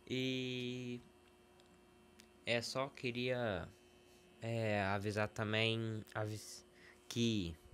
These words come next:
eu e o João vamos tá voltando aí com o canal. A gente tava aí com problema, sem programa pra gravar, mas agora já tá tudo resolvido. Agora vamos aí voltar com tudo, se Deus quiser e com a ajuda de vocês. Valeu, galera.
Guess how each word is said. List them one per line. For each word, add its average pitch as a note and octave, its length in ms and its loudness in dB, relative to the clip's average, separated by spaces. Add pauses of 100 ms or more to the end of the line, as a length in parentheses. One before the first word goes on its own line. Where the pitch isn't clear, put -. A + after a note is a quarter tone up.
(600)
eu A#2+ 340 2
e A#2 140 4
o G#2+ 40 2
João G#2+ 200 4
vamos G#2+ 220 -2
tá G#2+ 120 -2
voltando G#2+ 360 -2
aí G#2 100 2
com - 60 -10
o - 20 -12
canal. A2 520 2 (380)
A G2 180 4
gente G#2 300 -4
tava A2 180 4
aí G#2+ 80 2
com G2+ 340 -4 (160)
problema, A2 580 2
sem A2 200 -4
programa G#2+ 420 -2
pra G#2 180 0
gravar, G2 360 0
mas A#2 200 0
agora A2 260 0
já A2 120 -2
tá G#2+ 180 -2
tudo B2+ 220 -4
resolvido. A2+ 580 0 (340)
Agora A2 240 2
vamos A#2+ 280 0
aí A#2+ 160 4
voltar A#2 380 2
com - 200 -6
tudo, A2 220 -4
se - 260 -6
Deus A2 220 2
quiser G#2+ 400 2
e A#2 60 2
com - 120 -2
a G#2 40 4
ajuda A2 280 0
de A2+ 100 -8
vocês. - 680 -6 (800)
Valeu, A2+ 360 6
galera. C3+ 520 4